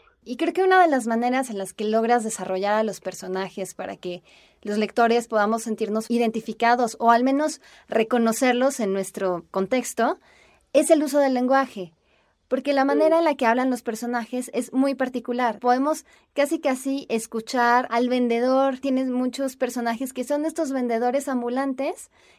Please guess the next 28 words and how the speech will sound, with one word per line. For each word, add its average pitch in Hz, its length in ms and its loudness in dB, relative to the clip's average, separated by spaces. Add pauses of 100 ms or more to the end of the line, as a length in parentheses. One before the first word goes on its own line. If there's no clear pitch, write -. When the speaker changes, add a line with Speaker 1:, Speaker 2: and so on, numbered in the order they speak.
(100)
Speaker 1:
que - 80 -6
están 302 220 0
anunciando 294 540 0
sus 277 180 -10
productos, 285 960 -2 (320)
eh, 240 280 -2
también 262 300 0
la 302 100 2
manera 254 300 0
en 285 80 -2
la 254 100 -4
que 240 80 -12
se 226 140 -10
comunican 233 520 -4
entre 214 300 -4
ellos, 220 640 -6
¿no? 226 280 -6
Los, 233 300 -10
los 214 160 -6
adjetivos 214 540 -8
que 185 140 -6
usan, 208 720 -8
los 190 120 -14
sustantivos. 220 800 -8 (960)
¿En 269 180 -2
qué 320 80 -2
te 359 120 0
fijaste 262 640 -4